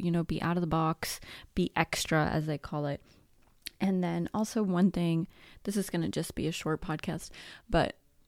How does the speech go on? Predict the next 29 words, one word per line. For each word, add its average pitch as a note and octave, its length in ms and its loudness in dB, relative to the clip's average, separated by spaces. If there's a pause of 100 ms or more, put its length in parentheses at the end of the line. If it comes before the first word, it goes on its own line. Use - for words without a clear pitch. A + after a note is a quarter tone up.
(120)
one G3 380 4
thing E3 280 4
to E3+ 120 -2
be D3+ 500 0 (760)
really F3 400 2 (120)
clear E3 260 -2
about D#3 240 0
is E3 100 0
that F3 100 0
you G3 220 0
don't F3+ 220 0
know E3+ 140 0
what's D#3+ 200 -2
gonna G3 180 4
<laughs> G3 140 2
happen. - 300 2 (360)
I F#3 120 2
get F3+ 240 4
a F3 60 0
lot F3+ 160 4
of G3+ 40 6
people F#3 220 2
that E3 260 0
hire F3+ 240 0
me E3+ 160 2
to - 100 -8
talk E3+ 200 -4
about E3 180 -2
daycare D#3+ 420 -2